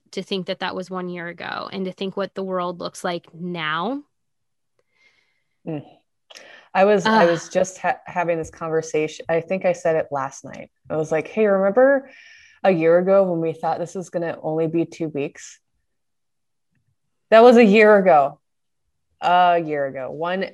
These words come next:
Speaker 2: full year ago.
Speaker 1: Yep. I remember sitting, so it would have been,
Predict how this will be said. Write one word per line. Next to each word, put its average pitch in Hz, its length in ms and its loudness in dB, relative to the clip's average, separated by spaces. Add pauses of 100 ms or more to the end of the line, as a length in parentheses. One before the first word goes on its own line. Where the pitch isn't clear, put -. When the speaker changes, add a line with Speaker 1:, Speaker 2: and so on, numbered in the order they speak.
(140)
Speaker 2:
full 175 300 0
year 143 380 -4
ago. 147 460 -8 (600)
Speaker 1:
Yep. 226 200 -8 (280)
I 262 160 2
remember 311 680 2
sitting, 254 500 -4
so 220 160 -8
it 202 80 -6
would 220 120 -4
have 208 80 -6
been, 202 420 -4